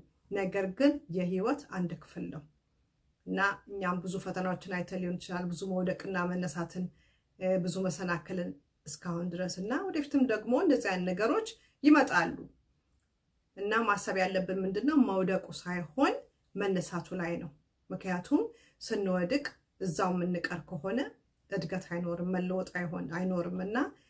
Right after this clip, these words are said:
እንደ ወላጅ ልጆቻችንን ስናሳድግ ለምሳሌ የምንወድቅባቸው ነገሮች አሉ፣ ብዙ ፈታኝ የሆኑ ነገሮች ስላሉ። ስለዚህ በቃ እኔ በቂ አይደለሁም፣ እኔ በቂ እናት አይደለሁም ወይ በቂ አባት አይደለሁም ብለን በቃ ሁሉን ነገር ጥለን ተስፋ መቁረጥ ሳይሆን፣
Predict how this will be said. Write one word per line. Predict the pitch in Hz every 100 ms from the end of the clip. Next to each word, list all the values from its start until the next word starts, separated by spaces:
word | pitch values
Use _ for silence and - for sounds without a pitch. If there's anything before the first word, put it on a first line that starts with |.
| _ -
እንደ | 208 196 190
ወላጅ | 185 196 262 349 - _ _ _ _ _ -
ልጆቻችንን | 175 175 - 190 180 185
ስናሳድግ | - 175 175 147 180 170 -
ለምሳሌ | 180 170 - 185 208 277 - - _
የምንወድቅባቸው | - 196 185 170 - 175 185 180 - 185
ነገሮች | 175 190 190
አሉ፣ | 190 175
ብዙ | 175 190
ፈታኝ | 190 190 - 190 180
የሆኑ | 180 175
ነገሮች | 170 180 185
ስላሉ። | - 185 165 90 95 - _ _ _ _ _
ስለዚህ | 202 185 190 233
በቃ | 185 - 185
እኔ | 185
በቂ | 185 180 190
አይደለሁም፣ | 175 175 175 180 185
እኔ | 180 180
በቂ | 180 -
እናት | 190 180 175
አይደለሁም | 165 175 175 175
ወይ | 175
በቂ | 180 180 180
አባት | 170 185 185
አይደለሁም | 180 180 175 175
ብለን | 180 240 392 - _ _ _ -
በቃ | - 165
ሁሉን | 175 180 180
ነገር | 175 180 180
ጥለን | - 185 -
ተስፋ | 165 - 180
መቁረጥ | 180 - -
ሳይሆን፣ | - 185 214 320